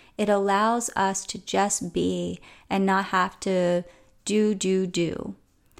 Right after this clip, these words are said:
And in that just being and not having to do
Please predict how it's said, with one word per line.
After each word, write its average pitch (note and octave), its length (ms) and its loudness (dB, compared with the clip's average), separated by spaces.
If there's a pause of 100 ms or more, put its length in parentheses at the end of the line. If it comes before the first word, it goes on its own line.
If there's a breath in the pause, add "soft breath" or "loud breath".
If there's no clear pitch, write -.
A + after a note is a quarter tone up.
(280 loud breath)
And A3 180 4
in B3 260 6
that A#3 180 4
just G3 400 -2
being F#3 520 0
and F#3+ 160 0
not F#3 200 0
having F#3 380 -2
to F3+ 120 -8
do F3 680 0